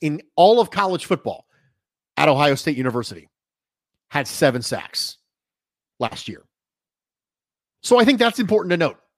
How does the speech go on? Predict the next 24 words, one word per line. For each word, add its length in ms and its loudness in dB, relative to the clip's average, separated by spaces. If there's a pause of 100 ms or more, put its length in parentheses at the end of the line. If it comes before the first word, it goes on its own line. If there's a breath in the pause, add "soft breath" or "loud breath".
(1300)
Defensive 460 -2
rookie 160 0
of 60 -2
the 80 -4
year, 380 0 (1800)
hands 320 2
down, 300 4
not 180 2
even 300 -2
really 180 2
much 180 -2
of 60 -10
a 60 -10
question, 520 -6 (880)
was 200 -2
dominant 420 2
from 140 -2
the 80 -4
word 240 -2
go, 480 2 (760)
technically 440 0
refined 420 0
coming 240 0
in, 340 -2